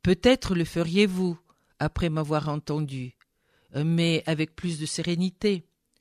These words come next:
Ou peut-être vous cesserez d'être abstentionniste. Écoutez encore Simone Veil, je la cite. «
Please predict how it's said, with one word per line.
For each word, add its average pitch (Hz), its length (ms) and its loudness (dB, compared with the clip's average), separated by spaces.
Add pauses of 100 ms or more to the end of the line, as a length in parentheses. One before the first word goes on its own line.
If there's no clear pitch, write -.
(520)
Ou 202 140 2
peut-être 202 760 0 (760)
vous 147 220 -8
cesserez 170 440 -4
d'être 156 280 -2
abstentionniste. 202 1000 -4 (680)
Écoutez 190 640 0
encore 151 520 -4 (340)
Simone 135 500 -6
Veil, 113 460 -8 (180)
je 135 140 -8
la 143 140 -4
cite. « - 440 -12